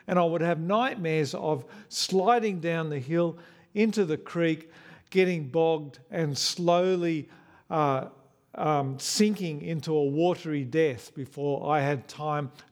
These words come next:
to escape the, um, from the, from the ute. Now, before you think that, that that's a little bit over the top, uh, a little bit, uh, illogical, yes, it was, but, uh, I was of a tender age at the time. Uh,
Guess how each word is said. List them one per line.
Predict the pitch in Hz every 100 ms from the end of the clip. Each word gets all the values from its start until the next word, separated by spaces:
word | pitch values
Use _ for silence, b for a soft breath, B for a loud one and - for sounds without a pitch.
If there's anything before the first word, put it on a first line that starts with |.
| -
to | 156
escape | 135 - 143 131 -
the, | 127 - 202
um, | 139 135 -
from | - 143
the, | 135 131 -
from | 151
the | 135
ute. | 143 151 139 - B B B B
Now, | 208 196
before | 196 - 269
you | 226 180
think | - 214 180 151
that, | 160 170 160 -
that | 170 170
that's | 185 175
a | 170
little | 165 170
bit | 147 151
over | 151 165 160 143
the | 127 131
top, | - 160 156 - B B B -
uh, | 143 135 -
a | 156
little | 156 156
bit, | 139 143 139 -
uh, | 139 131
illogical, | 156 156 156 147 165 147 151
yes, | 156 185 170 151
it |
was, | 165 180 165 147 180 - B B B B -
but, | 175 165 - -
uh, | 165 160 -
I | - 247
was | 247 185
of | 190 190 165
a |
tender | - 170 220 190 147 147
age | 208 175 131
at | 160
the | 151
time. | - - 185 160 120 107 _ B B B B _
Uh, | 156 147